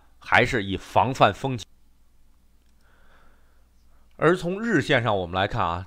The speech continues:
它刚才的三千六百点或者三千五百八十点这个区间是什么位置呢？哎，正好是前期的这个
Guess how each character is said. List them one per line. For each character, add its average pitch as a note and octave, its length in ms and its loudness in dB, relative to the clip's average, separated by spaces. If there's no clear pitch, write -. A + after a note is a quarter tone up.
它 D3+ 120 -6
刚 D#3+ 220 4
才 C#3 140 4
的 C3 300 2
三 D#3+ 320 -2
千 D#3+ 260 -2
六 D#3+ 280 2
百 F#2+ 200 0
点 F2+ 220 -4
或 - 360 -2
者 F#2+ 160 -4
三 C3 260 -4
千 B2 240 -2
五 A2+ 160 -10
百 G#2 140 2
八 A2 240 4
十 G#2 80 -12
点 F2 220 -8
这 A#2 100 -4
个 G2 80 -6
区 A2 200 -12
间 A2+ 200 -6
是 - 160 -14
什 C3 100 -4
么 C#3 120 -6
位 E3+ 200 -2
置 G#2 120 -6
呢？ F#2+ 160 -10
哎， G2 220 -8
正 E3 240 -2
好 - 480 -8
是 A2 260 -8
前 A2+ 340 -6
期 C3+ 220 -8
的 - 240 -8
这 A#2+ 140 -8
个 G#2 120 -2